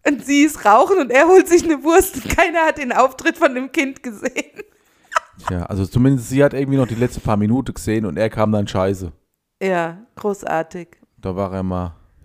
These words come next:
Speaker 2: ja. Tja.
Speaker 1: <laughs> Ja, sensationell. Ähm, ja,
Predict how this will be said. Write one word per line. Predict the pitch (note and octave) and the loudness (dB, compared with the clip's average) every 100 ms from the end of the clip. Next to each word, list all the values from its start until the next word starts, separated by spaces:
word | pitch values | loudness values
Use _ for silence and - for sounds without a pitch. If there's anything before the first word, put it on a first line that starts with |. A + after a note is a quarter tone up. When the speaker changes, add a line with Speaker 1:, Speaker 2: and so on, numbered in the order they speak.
| - | -12
Speaker 2:
ja. | F2+ E2 - - - - | -12 -12 -18 -20 -20 -16
Tja. | - F#2 | -14 -10
Speaker 1:
<laughs> | A4+ - D5 - - - _ - _ - _ - A#4 E4 - | -12 -10 -12 -12 -18 -20 _ -20 _ -20 _ -18 -18 -16 -4
Ja, | G3+ - - | -2 -2 -4
sensationell. | G#3+ G#3+ G3 G3 G3 G3 B3 E4 - - _ | -4 0 -2 -4 -8 -4 -4 -6 -14 -20 _
Ähm, | - G#3 G#3+ A3 A3 _ _ _ | -2 0 0 -4 -12 _ _ _
ja, | F3 C3+ | -10 -10